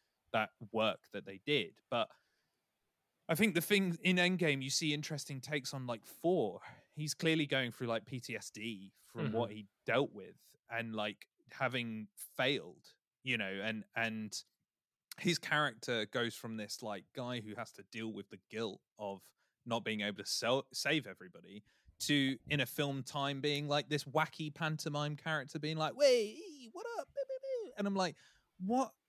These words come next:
Speaker 1: has happened between this and that?" I think Martin Scorsese was wrong to call the spectacle everything prior to Endgame.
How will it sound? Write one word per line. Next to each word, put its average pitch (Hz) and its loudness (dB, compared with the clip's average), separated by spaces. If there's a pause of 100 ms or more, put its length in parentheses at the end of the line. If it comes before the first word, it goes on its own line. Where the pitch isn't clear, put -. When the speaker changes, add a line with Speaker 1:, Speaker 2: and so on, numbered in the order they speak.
(140)
Speaker 1:
has 208 0
happened 107 -4 (120)
between 127 -4 (100)
this - 0 (300)
and 117 -4
that?" 143 4
I 190 2
think 147 -4
Martin 131 -4
Scorsese 120 -4
was 107 -10
wrong 131 0
to - -14
call 95 -6 (640)
the 110 -2
spectacle 113 0
everything 107 -4
prior 107 0
to - -10
Endgame. 104 -12